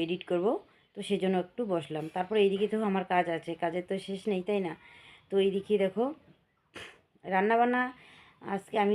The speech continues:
করতে পারবো না। তো মা সকালবেলা রান্না করেছে, শিম ভাজা করেছে আর ফুলকপি আলু দিয়ে সবজি বানিয়েছে, তো ওইগুলো দিয়ে তো কেউ খেতে চায় না। তো রাজু অল্প একটু ভাত খেয়েছে, রাশিও অল্প একটু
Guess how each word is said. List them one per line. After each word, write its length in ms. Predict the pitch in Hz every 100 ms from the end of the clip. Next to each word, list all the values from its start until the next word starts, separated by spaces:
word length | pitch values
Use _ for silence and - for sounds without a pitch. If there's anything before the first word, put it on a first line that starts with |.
| 202
করতে 180 | 190 202
পারবো 180 | 180 175 202
না। 40 | 240
তো 40 | 196 175
মা 80 | 170 170 -
সকালবেলা 440 | 165 180 185 190 196
রান্না 200 | 175 165 170
করেছে, 280 | 180 175 226 330 - - - _ -
শিম 180 | 208 196
ভাজা 180 | 185 185 185
করেছে 200 | 185 226 208
আর 60 | -
ফুলকপি 400 | 185 175 185 185
আলু 140 | 170 175 165
দিয়ে 160 | 180 190 -
সবজি 240 | 170 160 185
বানিয়েছে, 380 | 175 175 180 226 330 - _ _ _
তো 60 | 185 170 170 165 - -
ওইগুলো 240 | 175 175 175
দিয়ে 120 | 185 185
তো 40 | 196
কেউ 120 | 185 180 175
খেতে 200 | 165 175 175
চায় 160 | 165 170
না। 60 | 233 - - _ -
তো 60 | 185
রাজু 180 | 185 170 185
অল্প 120 | 165 185
একটু 140 | 180 190
ভাত 140 | 165 -
খেয়েছে, 220 | 180 175 220 175
রাশিও 280 | 147 180 190
অল্প 120 | 160 185
একটু 140 | 180